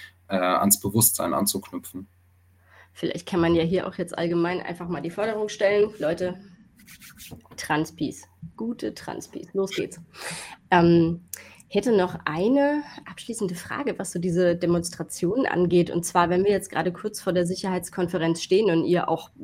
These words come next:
Speaker 2: wahrscheinlich gerade wirklich in den Planungen für eure Proteste steckt, wie schaut's denn auf so einer bisschen allgemeineren Ebene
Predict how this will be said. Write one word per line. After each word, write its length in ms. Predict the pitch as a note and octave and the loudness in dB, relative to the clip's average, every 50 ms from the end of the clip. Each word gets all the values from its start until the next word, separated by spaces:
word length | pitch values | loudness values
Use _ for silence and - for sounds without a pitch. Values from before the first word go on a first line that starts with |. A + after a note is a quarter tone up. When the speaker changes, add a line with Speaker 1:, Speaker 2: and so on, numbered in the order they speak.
| - - - - - | -14 -14 -14 -12 -10
Speaker 2:
wahrscheinlich 500 | - D#3+ E3 - F3 D3 D3+ E3+ F3+ - | -8 -8 -4 -2 -2 0 0 0 -2 -2
gerade 340 | - - G#2 D3+ E3+ F3 D#3+ | 0 2 4 4 4 4 2
wirklich 280 | E3+ E3+ - F3+ E3+ - | 2 0 0 0 -2 0
in 100 | - D#3+ | 0 0
den 140 | D#3+ D#3+ | 0 0
Planungen 420 | E3 - F#3+ - - F#3+ F3+ F#3 F#3+ | 2 2 4 6 6 6 6 6 4
für 160 | - - - | 2 0 0
eure 220 | - F3 E3 F3 | 2 2 2 0
Proteste 500 | E3+ - - E3+ - G3 G3 - - F#3 | 0 -2 -6 -6 -4 -4 -4 -4 -4 -4
steckt, 300 | F3+ - F#3+ F3+ - _ - - - - - - - - - _ | -4 -2 -2 -2 -2 _ -16 -18 -16 -16 -16 -16 -16 -18 -8 _
wie 100 | - E3+ | 0 0
schaut's 460 | E3 - - - D3+ D#3 A3 - - - | 2 0 0 2 2 2 2 2 0 0
denn 460 | B3 A3+ C4 D4+ D#4+ - - - - - - - | 2 4 4 4 2 0 -4 -10 -14 -10 -4 0
auf 140 | E3+ F3 F3 | 0 0 2
so 100 | - G#3 | 4 4
einer 140 | G3 F#3+ F#3 | 4 6 4
bisschen 280 | - A3+ - - G#3+ | 2 0 2 2 2
allgemeineren 800 | - - F3+ F3 F3+ E3 D#3 - - C#4+ D#4 C4+ A#3+ G#3 F#3+ - | 2 2 2 4 4 4 4 2 2 0 0 0 2 2 2 4
Ebene 480 | - F3 F#3 F3+ F#3 F3+ F3 F3 F3+ | 4 4 4 6 6 6 4 2 0